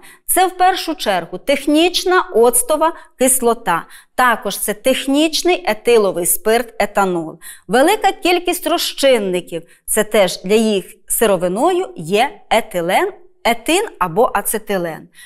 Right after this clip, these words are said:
Крім того, із етину послідовністю різних хімічних реакцій добувають велику кількість полімерних матеріалів, а також пластмас.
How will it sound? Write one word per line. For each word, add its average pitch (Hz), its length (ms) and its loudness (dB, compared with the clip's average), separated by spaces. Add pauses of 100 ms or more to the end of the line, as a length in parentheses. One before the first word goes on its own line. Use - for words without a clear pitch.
(120)
Крім 247 240 0
того, 339 500 0 (200)
із 185 340 2
етину 311 580 0 (880)
послідовністю 226 800 0
різних 202 340 0
хімічних 190 580 -8
реакцій 285 500 -2
добувають 202 580 0
велику 202 360 -4
кількість 180 500 -6
полімерних 202 720 -2 (480)
матеріалів, 247 680 2 (120)
а 175 80 -12
також 185 460 -6
пластмас. 165 680 -6